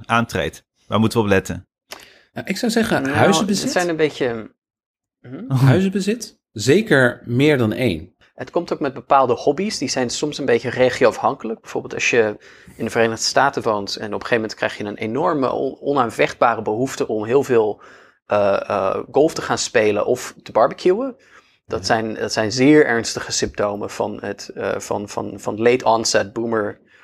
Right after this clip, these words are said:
Speaker 3: boomerdom,
Speaker 2: I
Speaker 3: zeg
Speaker 2: just
Speaker 3: maar.
Speaker 2: wanna grill, for
Speaker 3: Ehm,
Speaker 2: God's sakes.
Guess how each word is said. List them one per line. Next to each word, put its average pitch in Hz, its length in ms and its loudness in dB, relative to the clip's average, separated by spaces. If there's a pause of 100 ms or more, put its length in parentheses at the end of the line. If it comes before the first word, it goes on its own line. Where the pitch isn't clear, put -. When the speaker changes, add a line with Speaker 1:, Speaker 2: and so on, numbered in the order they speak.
(100)
Speaker 3:
boomerdom, 120 600 -8
Speaker 2:
I - 40 -6
Speaker 3:
zeg - 120 -4
Speaker 2:
just 101 140 -2
Speaker 3:
maar. 95 80 0
Speaker 2:
wanna 101 220 2
grill, 101 320 4
for 82 200 -6
Speaker 3:
Ehm, 87 220 2
Speaker 2:
God's - 180 -4
sakes. - 500 -10